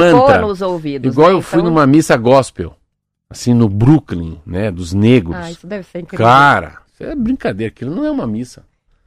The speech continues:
Speaker 2: Aquilo é sá na
Speaker 1: É
Speaker 2: pedreira.
Speaker 1: apresentação
Speaker 2: Sá na
Speaker 1: musical.
Speaker 2: pedreira,
Speaker 1: <laughs>
Speaker 2: está em outro jogo. Então é
Speaker 1: Deve ser contagiante
Speaker 2: eu
Speaker 1: mesmo,
Speaker 2: acho muito
Speaker 1: né?
Speaker 2: interessante a, a
Speaker 1: É a raiz de muitos ritmos musicais,
Speaker 2: É.
Speaker 1: né? É, a, a igreja americana.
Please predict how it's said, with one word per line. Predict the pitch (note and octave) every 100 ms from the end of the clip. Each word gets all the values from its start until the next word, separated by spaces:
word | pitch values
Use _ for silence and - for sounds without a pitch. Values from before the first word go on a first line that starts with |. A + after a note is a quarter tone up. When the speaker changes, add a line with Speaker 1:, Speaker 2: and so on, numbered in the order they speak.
| - - -
Speaker 2:
Aquilo | A#2 - B2+
é | E3+ G3+
sá | -
na | F#3
Speaker 1:
É |
Speaker 2:
pedreira. | F#3 D3 A#2 C#3
Speaker 1:
apresentação | A#3 A3+ G#3+ - G#3
Speaker 2:
Sá | A3
na | F#3
Speaker 1:
musical. | D#3 E3+
Speaker 2:
pedreira, | G#3+ C#3+ D#3 - C#4
Speaker 1:
<laughs> | -
Speaker 2:
está | C#4+ F3 D3
em |
outro | C3+ E3 E3
jogo. | A#2 A#2 F2+ E2+ - _ _ -
Então | G2+ A#2+ C3 C#3
é | B2+ -
Speaker 1:
Deve | G2
ser | C3+
contagiante | - D#3+ D3 F#3 A#3+ F3+ C#3+ D#3+
Speaker 2:
eu |
Speaker 1:
mesmo, | A#2
Speaker 2:
acho | B2+ C3
muito | A#2+
Speaker 1:
né? | C3+
Speaker 2:
interessante | D3 C3+ - B2 A2+ A2
a, | G2 F2+ -
a | - F2+ E2+ -
Speaker 1:
É | E3+ G3+
a |
raiz | G#3+ A3+ F#3 G#3
de |
muitos | G#3+ A3+ C#4+
ritmos | A#3+ B3 C#4 A3+
musicais, | G3 F#3 F3 - D3 C#3+ C#3+
Speaker 2:
É. |
Speaker 1:
né? | C#3+ F#3+ C4 - D3+
É, | B2
a, | B2 B2+ C3 A#2+
a | C3
igreja | C#3 C3+ E3 E3 D3+ C#3 C#3
americana. | C#3 C#3+ - C3+ A#2+ A2+